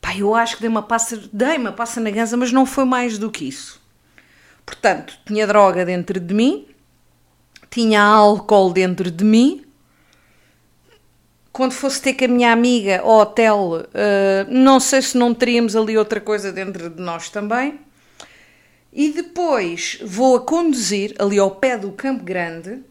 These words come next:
ao pé do Campo Grande, do estádio do Sporting, a conduzir, a ver a morada de um telefone para o outro.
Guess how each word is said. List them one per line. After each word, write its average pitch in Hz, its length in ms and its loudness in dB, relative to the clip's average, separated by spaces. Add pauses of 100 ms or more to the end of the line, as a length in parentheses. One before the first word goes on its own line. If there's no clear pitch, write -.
(160)
ao - 120 -20
pé 202 120 -8
do 160 100 -16
Campo 226 320 -6
Grande, 175 460 -10
do 190 60 -16
estádio 233 420 -2
do 185 80 -12
Sporting, 185 800 -10 (1000)
a - 60 -20
conduzir, 233 720 -6 (1000)
a 214 60 -2
ver 240 300 2
a 277 80 4
morada 220 600 2
de 196 200 -4
um 302 240 8
telefone 254 1040 -2
para 240 120 -2
o 220 160 2
outro. 175 920 -2